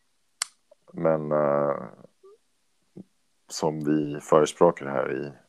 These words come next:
Det är synd om människorna, så är det ju ändå så att många små handlingar, vardagshandlingar, mikrohandlingar, de kan ju ändå ha en liksom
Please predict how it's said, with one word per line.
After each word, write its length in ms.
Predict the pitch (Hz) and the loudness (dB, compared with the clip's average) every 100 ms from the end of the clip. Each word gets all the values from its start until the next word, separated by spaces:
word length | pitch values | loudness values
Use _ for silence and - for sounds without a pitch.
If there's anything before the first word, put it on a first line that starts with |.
| _ _ | _ _
Det 80 | - | -8
är 40 | 73 | -6
synd 280 | - 71 | -6 -6
om 80 | 71 | -4
människorna, 480 | 71 73 82 - 76 | -2 -2 -6 -8 -8
så 160 | - 73 | -2 2
är 40 | |
det 80 | 76 | 2
ju 60 | 80 | 2
ändå 180 | 71 73 | 0 -4
så 160 | - 73 | 0 0
att 160 | - 90 | 0 -4
många 380 | 80 76 80 | -2 0 -2
små 320 | 80 - 95 90 | -2 2 4 4
handlingar, 600 | 80 71 67 73 65 - _ _ - _ _ - | 2 0 -6 -4 -4 -6 _ _ -20 _ _ 0
vardagshandlingar, 880 | 78 73 73 - 87 78 71 65 76 | 4 4 2 0 0 0 -4 -6 -6
mikrohandlingar, 1040 | 87 - - 76 90 87 73 71 - - | -8 -6 -2 2 2 2 -2 -6 -8 -10
de 140 | - 82 | -12 -6
kan 240 | - - | 0 0
ju 60 | - | 0
ändå 380 | 76 - 71 - _ _ _ _ _ _ _ _ | -4 -4 -4 -6 _ _ _ _ _ _ _ _
ha 280 | - - 67 | -6 0 0
en 220 | 67 65 67 - - | -2 -8 -14 -18 -18
liksom 560 | - - - 69 69 | -18 -10 -6 -6 -6